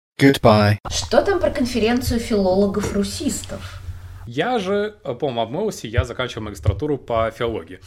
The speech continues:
Speaker 2: Мгм.
Speaker 3: Ну, это было очень смешно. Я, э, банально ж-, хоть, э, желая остаться в общежитии, а не, а не черти как, а в Москве в пятнадцатом году подавал документы в три магистратуры. А, тоже комическая ситуация. Получается, я специалист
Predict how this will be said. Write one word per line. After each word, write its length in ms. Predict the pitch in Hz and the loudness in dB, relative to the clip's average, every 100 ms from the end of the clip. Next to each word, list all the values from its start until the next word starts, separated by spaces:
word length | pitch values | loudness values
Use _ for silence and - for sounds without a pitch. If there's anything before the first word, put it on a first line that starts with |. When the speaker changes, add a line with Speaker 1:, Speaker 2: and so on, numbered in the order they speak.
| - | -20
Speaker 2:
Мгм. 100 | 196 | -6
Speaker 3:
Ну, 60 | 254 | -2
это 80 | |
было 100 | 240 | 2
очень 120 | 240 - | 2 2
смешно. 360 | 262 247 143 | -6 -4 -2
Я, 360 | 110 160 185 185 - _ - | 0 2 2 0 -10 _ -8
э, 200 | 135 165 | -8 -6
банально 380 | 175 247 190 127 | -2 2 2 0
ж-, 180 | 123 139 | -2 -2
хоть, 180 | 143 170 | 0 0
э, 360 | 131 127 120 123 | -2 -2 0 0
желая 280 | 131 139 110 | 0 2 0
остаться 320 | - 101 - | -2 -6 -4
в 60 | 107 | -8
общежитии, 580 | - 104 101 165 202 - - | -6 -6 -4 -4 -6 -10 -8
а 100 | - | -4
не, 160 | 160 160 | -2 -2
а 60 | 160 | -4
не 100 | 156 | -2
черти 280 | 165 151 151 | -2 -2 -2
как, 300 | 160 156 - - - - | -2 -4 -10 -18 -20 -10
а 160 | 135 127 | -6 -4
в 60 | |
Москве 480 | 127 123 - 190 262 | -4 -6 -6 -4 -4
в 60 | 269 | -4
пятнадцатом 440 | 156 139 123 127 120 | -6 -6 -6 -8 -4
году 200 | 147 254 | -4 -2
подавал 560 | 127 120 117 147 202 | -4 -2 -2 0 -2
документы 440 | 156 - 123 156 123 | -2 -6 -6 -6 -8
в 60 | |
три 160 | - 139 | -4 -4
магистратуры. 640 | 127 117 - 127 98 80 - - - - - | 0 -2 2 2 2 -4 -4 -4 -6 -8 0
А, 180 | 139 147 | 0 2
тоже 220 | 208 127 | 0 2
комическая 440 | 147 139 - 113 | 0 0 -4 -8
ситуация. 280 | - 247 240 | -4 -4 -2
Получается, 300 | 135 117 - | -4 -4 -6
я 40 | 98 | -8
специалист 560 | - - 120 117 - | -8 0 4 4 4